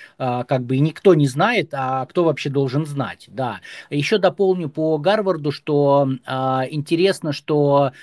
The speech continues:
одним из юристов, который, которых Гарвард нанял для представления своих интересов, э, стал Роберт Хер. Э, он нам известен, это с-, был спе-, он был специальным прокурором по расследованию против Джо Байдена по документам.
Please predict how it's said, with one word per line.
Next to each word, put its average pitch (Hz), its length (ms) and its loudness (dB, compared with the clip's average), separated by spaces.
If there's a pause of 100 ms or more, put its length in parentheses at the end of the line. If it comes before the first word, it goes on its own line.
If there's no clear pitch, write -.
(160)
одним 151 400 -4
из 131 80 -4
юристов, 156 520 -2
который, 131 540 -2
которых 143 540 -2
Гарвард 139 480 0
нанял 135 360 -2
для 123 260 -4
представления 135 640 -2
своих 135 280 -4
интересов, 160 640 -4
э, 123 240 -2
стал 170 480 0
Роберт 143 360 -2
Хер. 233 380 0 (300)
Э, 131 360 0
он 139 480 0
нам 147 180 4
известен, 160 500 0
это 131 440 0
с-, 123 320 -2
был 147 220 0
спе-, 143 260 -6
он 160 180 2
был 143 140 0
специальным 147 520 2
прокурором 160 580 0
по 143 100 -4
расследованию 143 880 0
против 143 420 -4
Джо 127 200 0
Байдена 160 500 2
по 143 260 -2
документам. 135 720 -4